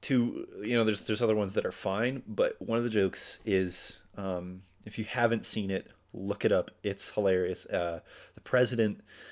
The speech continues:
so the, the giant robot has just landed, and the president <laughs> walks up to have, like, a, a speech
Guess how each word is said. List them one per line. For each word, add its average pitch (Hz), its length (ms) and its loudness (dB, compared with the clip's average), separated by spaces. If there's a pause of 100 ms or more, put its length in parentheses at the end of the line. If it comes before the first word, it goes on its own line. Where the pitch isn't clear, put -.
(100)
so - 180 2
the, 101 140 2
the 98 200 -4
giant 107 300 0
robot 104 300 6
has 98 140 -8
just - 340 2
landed, 98 500 0 (480)
and 101 160 -2
the 95 60 0
president 131 720 6 (440)
<laughs> 415 360 -6 (100)
walks 123 440 2
up 135 260 8
to 123 120 2
have, 127 260 2
like, 120 200 8
a, 90 180 6
a 98 40 4
speech - 560 -4